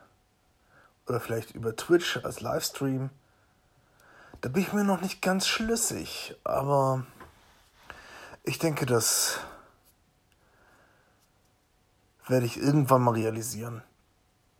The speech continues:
Und da mache ich mir aber auch keinen Stress. Und als Gegenentwurf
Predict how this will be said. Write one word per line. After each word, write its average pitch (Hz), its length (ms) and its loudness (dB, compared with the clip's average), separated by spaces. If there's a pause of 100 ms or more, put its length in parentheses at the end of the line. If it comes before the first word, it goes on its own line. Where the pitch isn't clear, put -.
(1200)
Und - 160 2
da 139 60 8
mache 117 180 6
ich 120 60 -4
mir 113 100 2
aber 98 160 0
auch - 80 -6
keinen - 200 -6
Stress. - 380 -10 (1700)
Und 139 120 -2
als 120 200 -2
Gegenentwurf 117 1000 0